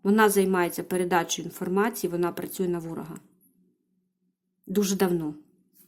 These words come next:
Бо гора йде. Давайте подивимося, що тут будуть, е, що на хрест падає, що тут буде.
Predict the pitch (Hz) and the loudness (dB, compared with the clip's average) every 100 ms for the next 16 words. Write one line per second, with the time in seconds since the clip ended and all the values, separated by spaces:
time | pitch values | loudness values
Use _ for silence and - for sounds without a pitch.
0 | _ _ - 190 190 180 175 156 151 - | _ _ -4 -2 0 0 -2 -2 -6 -8
1 | - _ _ _ _ _ _ _ _ _ | -18 _ _ _ _ _ _ _ _ _
2 | _ _ _ _ _ _ _ _ _ _ | _ _ _ _ _ _ _ _ _ _
3 | _ _ _ _ _ _ _ _ _ _ | _ _ _ _ _ _ _ _ _ _
4 | _ _ _ _ _ _ _ _ _ _ | _ _ _ _ _ _ _ _ _ _
5 | _ _ - - - - _ - - 208 | _ _ -8 -8 -20 -20 _ -14 -4 0
6 | 240 233 214 202 214 202 196 196 202 - | 2 0 0 4 6 6 4 2 -2 -2
7 | 226 214 190 196 190 - - - 208 - | -4 -6 -4 -4 -4 -6 -6 -6 -8 -6
8 | - 214 208 208 180 - 175 165 165 165 | -2 0 0 -2 -6 -4 -8 -6 -8 -10
9 | - 196 180 170 170 151 | -12 -10 -10 -10 -10 -10